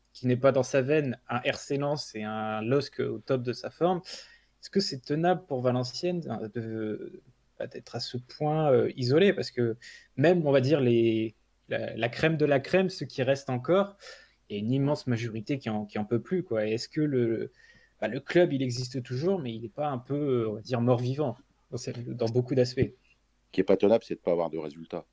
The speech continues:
Speaker 2: Euh, et vous avez pas de résultats parce qu'à un moment donné, vous avez pas de moyens.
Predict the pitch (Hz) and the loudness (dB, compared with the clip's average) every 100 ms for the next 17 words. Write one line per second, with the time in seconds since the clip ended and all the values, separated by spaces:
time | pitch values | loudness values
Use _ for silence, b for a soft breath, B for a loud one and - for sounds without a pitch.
0 | _ - _ - - 65 - 62 71 76 | _ -20 _ -20 -20 -20 -18 -14 -8 -8
1 | 71 78 80 82 78 71 71 90 104 69 | -6 -2 0 2 2 0 -4 2 2 0
2 | - 67 67 69 85 80 73 69 73 73 | -10 -10 -10 -8 -8 -8 -6 -4 -6 -6
3 | 80 85 | -6 -8